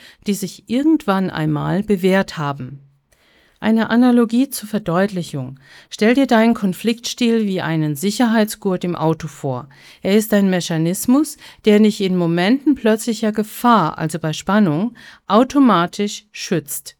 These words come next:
Das Ziel von Konfliktkompetenz ist es jedoch, nicht nur den Gurt zu spüren, der dich festzieht,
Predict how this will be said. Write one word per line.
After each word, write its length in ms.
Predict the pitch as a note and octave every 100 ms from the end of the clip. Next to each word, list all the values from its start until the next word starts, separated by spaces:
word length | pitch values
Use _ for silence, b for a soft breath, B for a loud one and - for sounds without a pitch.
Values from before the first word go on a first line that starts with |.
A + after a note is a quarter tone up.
| _ _ _ _
Das 260 | G3+ E3+ -
Ziel 340 | - A3+ C4
von 380 | B3+ A3 G#3+ G#3+
Konfliktkompetenz 1700 | - D#3 D3 - C4 - - A3 F3 - E3 - D#3 D3 G3 G#3+ - -
ist 260 | A3 -
es 180 | B3 -
jedoch, 420 | A3 G#3+ G#3 G#3 B B B
nicht 280 | G3+ G3 -
nur 200 | G#3+ B3+
den 240 | G3 E3
Gurt 300 | E3 A3 D4+
zu 140 | - G#3+
spüren, 540 | - - A3 A3 A3
der 120 | F3+
dich 220 | E3 E3 -
festzieht, 800 | F#3 E3+ - - A3+ A#3+ C#4+